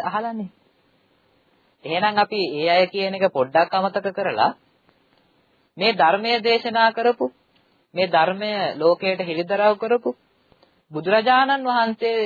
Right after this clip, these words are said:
භාවනා කරන්න දුන්න උපදෙස් ටික අඳුනගන්න උත්සාහ කරමු. හොඳට මතක තියාගන්න මේ භාවනාවට උපදෙස් ඇතුළත් වෙන්නේ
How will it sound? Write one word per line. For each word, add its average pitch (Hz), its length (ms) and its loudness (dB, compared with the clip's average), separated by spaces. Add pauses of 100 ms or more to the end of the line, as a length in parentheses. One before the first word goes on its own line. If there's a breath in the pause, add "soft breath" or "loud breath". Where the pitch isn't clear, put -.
(420)
භාවනා 196 540 4
කරන්න 202 340 -2
දුන්න 196 220 -6
උපදෙස් 180 360 0
ටික 208 220 -4 (1120)
අඳුනගන්න 160 600 -4 (880)
උත්සාහ 123 340 -6
කරමු. - 320 -12 (960)
හොඳට 160 200 -6
මතක 170 300 0
තියාගන්න 175 480 0
මේ 190 160 -4
භාවනාවට 170 580 2
උපදෙස් 165 320 -2
ඇතුළත් 175 440 2
වෙන්නේ 156 420 -2